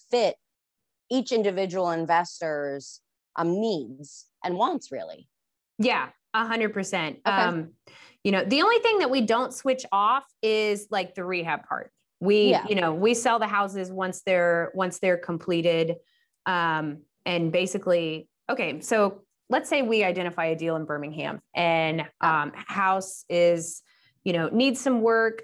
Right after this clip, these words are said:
Speaker 2: The A R V is gonna be, let's say, a hundred and ninety-five. It's gonna rent out for sixteen fifty. We do all the numbers, the due diligence, make sure everything's gonna work.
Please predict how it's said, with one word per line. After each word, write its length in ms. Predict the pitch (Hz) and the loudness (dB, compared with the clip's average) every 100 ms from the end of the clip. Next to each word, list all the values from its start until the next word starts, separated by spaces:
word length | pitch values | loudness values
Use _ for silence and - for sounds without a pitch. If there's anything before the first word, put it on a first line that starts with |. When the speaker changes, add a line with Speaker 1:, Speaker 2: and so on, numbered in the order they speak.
| - | -6
Speaker 2:
The 160 | 185 - | -4 0
A 140 | 208 | 0
R 180 | 208 202 | 2 0
V 300 | 208 208 202 | 0 0 -2
is 120 | 190 | -2
gonna 220 | 196 190 | -4 -4
be, 380 | 185 190 185 180 | -2 0 0 0
let's 240 | 175 - | -2 -4
say, 120 | - 175 | -4 -6
a 60 | |
hundred 280 | 175 175 175 | -4 -4 -2
and 80 | 160 | -2
ninety-five. 880 | 156 147 143 - 208 196 190 185 180 | -4 -4 -6 -2 0 2 2 0 -2
It's 160 | 175 175 | -10 -8
gonna 220 | 170 160 | -6 -4
rent 300 | 160 165 165 | -2 -4 -2
out 320 | 160 160 - | 0 0 -2
for 120 | - 156 | -6 -6
sixteen 580 | - 160 - 165 143 | -4 -8 -4 -4 -2
fifty. 480 | 147 208 208 208 202 | 0 -2 2 2 2
We 180 | 185 196 | 2 0
do 200 | 180 170 | 2 2
all 100 | 156 | 0
the 80 | 160 | -2
numbers, 480 | 190 214 202 196 190 | -2 0 0 -2 -4
the 120 | 170 | -8
due 140 | 156 | -6
diligence, 640 | 160 196 196 190 185 180 | -2 2 2 0 -2 -2
make 160 | 185 175 | -6 -4
sure 140 | - | -4
everything's 420 | - 165 170 160 - | -2 -2 -4 -6 -4
gonna 180 | 156 | -4
work. 340 | 151 175 180 | -2 -2 -4